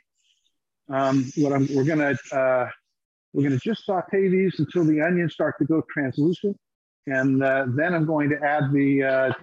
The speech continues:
uh, the spices, and I'm going to add some chopped garlic and some, uh, some, uh, chopped ginger. The ginger is exactly like the, the recipe that I've, uh, that, uh,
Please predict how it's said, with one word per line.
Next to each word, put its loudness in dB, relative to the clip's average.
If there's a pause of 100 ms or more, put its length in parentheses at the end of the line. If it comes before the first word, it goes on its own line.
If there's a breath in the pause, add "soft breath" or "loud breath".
(140)
uh, 0
the -6
spices, -2 (420)
and -2
I'm 0
going 0
to -4
add 0 (760)
some -6
chopped 0
garlic 4 (240)
and 0
some, 0
uh, 0 (100)
some, -6 (180)
uh, 0
chopped -4
ginger. 0 (460)
The 0
ginger 2
is 2
exactly 0
like 0
the, 0
the 2
recipe 0
that 0
I've, -2
uh, 0
that, -4
uh, 0